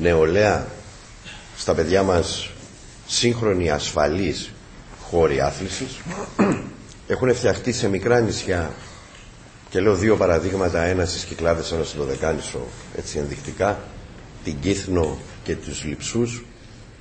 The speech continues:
κάτι χωράφια που ήταν γεμάτα πέτρες και αγκάθια, είναι σήμερα καταπράσινοι χώροι, πολύ ασφαλείς, πολύ σύγχρονοι, και χαίρομαι γιατί βλέπω τις, ε,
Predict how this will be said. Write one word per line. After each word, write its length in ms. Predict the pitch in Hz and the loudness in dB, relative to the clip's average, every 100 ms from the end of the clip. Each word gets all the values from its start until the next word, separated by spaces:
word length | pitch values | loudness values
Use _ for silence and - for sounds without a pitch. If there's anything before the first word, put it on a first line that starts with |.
| - - - | -20 -20 0
κάτι 720 | 110 113 113 104 98 90 - - - - | 2 2 2 2 2 0 -4 -12 -16 0
χωράφια 500 | 98 92 104 - 110 | 4 6 4 2 0
που 120 | 95 | 2
ήταν 240 | 101 95 90 | -2 0 0
γεμάτα 400 | 82 87 95 85 | 0 0 0 0
πέτρες 720 | - 92 82 80 65 - - | 2 0 2 -2 -4 -8 -10
και 100 | 76 67 64 - | -8 -6 -6 -4
αγκάθια, 540 | 71 71 98 - 117 101 - - - - - - - | -2 2 2 2 -2 -2 -10 -16 -18 -20 -20 -18 -6
είναι 180 | 90 92 | -2 -2
σήμερα 540 | - 98 92 85 80 76 | 0 0 2 4 2 2
καταπράσινοι 600 | 76 71 92 90 71 64 | 0 2 2 2 -2 -6
χώροι, 340 | - 101 104 - - - - - - - - - - - - - - - | 0 0 0 -8 -14 -16 -20 -20 -20 -20 -18 -16 -14 -14 -14 -16 -18 -10
πολύ 600 | 92 90 92 95 87 76 65 - | 0 2 4 4 2 0 -4 -6
ασφαλείς, 600 | 80 - 69 76 110 110 | -6 0 0 2 0 0
πολύ 280 | - 82 90 | -4 -2 -2
σύγχρονοι, 640 | - 98 98 104 113 113 113 - - - - - - - - - | -2 -2 0 2 2 -2 -6 -16 -20 -20 -20 -20 -20 -20 -20 -18
και 100 | - | -10
χαίρομαι 360 | 85 95 98 95 | 0 4 4 4
γιατί 580 | 87 80 92 95 95 95 - - - - | 2 0 0 0 -2 -4 -10 -10 -10 -2
βλέπω 240 | 87 87 | 0 2
τις, 280 | 87 82 - | -2 -4 -8
ε, 180 | 76 69 | -6 -6